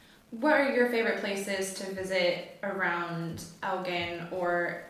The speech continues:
anywhere within the Malt Whisky Trail, s-, specifically Speyside region?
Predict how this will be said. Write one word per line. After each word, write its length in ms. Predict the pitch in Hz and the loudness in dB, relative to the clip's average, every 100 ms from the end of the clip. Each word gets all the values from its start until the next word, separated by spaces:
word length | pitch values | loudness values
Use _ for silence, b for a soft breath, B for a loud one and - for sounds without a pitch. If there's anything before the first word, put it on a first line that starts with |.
| - | -8
anywhere 400 | 190 185 175 170 | -6 -2 0 0
within 320 | 170 185 180 | -4 -6 -6
the 80 | 180 | -4
Malt 140 | 175 | -4
Whisky 300 | 185 - 190 | -4 -6 -6
Trail, 360 | 185 180 175 175 - | -4 -2 -2 -2 -8
s-, 240 | - - - | -12 -14 -14
specifically 640 | - 254 220 208 190 175 | -6 -2 -2 0 0 0
Speyside 480 | 175 185 175 - - | 0 -4 -4 -6 -2
region? 600 | 175 170 - 208 233 233 | -2 -2 -6 -8 -8 -10